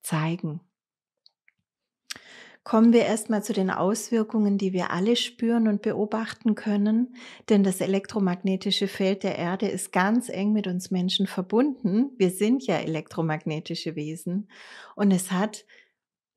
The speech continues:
die Erinnerung der Erdgeschichte der letzten paar tausend Jahre gespeichert. Und diese Erinnerungen, die werden jetzt nach und nach freigegeben, wobei natürlich alles Niedrigschwingende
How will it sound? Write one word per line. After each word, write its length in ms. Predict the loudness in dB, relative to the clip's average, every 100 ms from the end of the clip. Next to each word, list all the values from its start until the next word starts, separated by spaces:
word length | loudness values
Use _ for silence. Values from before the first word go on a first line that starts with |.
| _ 2
die 140 | 2
Erinnerung 920 | 2 0 4 4 4 2 2 2 0
der 260 | 0 -2 -2
Erdgeschichte 920 | -4 -4 -4 -4 -2 -6 -8 -8 -6
der 140 | -2 -2
letzten 500 | 0 -2 -2 -2 -2
paar 240 | 0 -4
tausend 420 | -2 -4 0 -2
Jahre 320 | 0 -2 -2 -4
gespeichert. 800 | -4 -6 -8 -10 -12 -14 -16 -18 -20 -6 0
Und 160 | 2
diese 360 | 2 0 0 0
Erinnerungen, 960 | -2 0 2 2 0 -4 -6 -6 -8 -10 -18 -6
die 140 | -2 2
werden 300 | 2 4 4
jetzt 300 | 2 -2 -4
nach 260 | -2 -2
und 100 | -2
nach 200 | -2 -4
freigegeben, 1000 | -6 -8 -4 -4 -6 -12 -12 -12 -10 -10 -12 -18 -6
wobei 440 | -2 0 0 0 0
natürlich 640 | -2 -2 -4 -4 -6 -2
alles 440 | 0 0 0 0
Niedrigschwingende 1080 | 2 2 0 -4 -4 -6 -2 -2 0 0 -2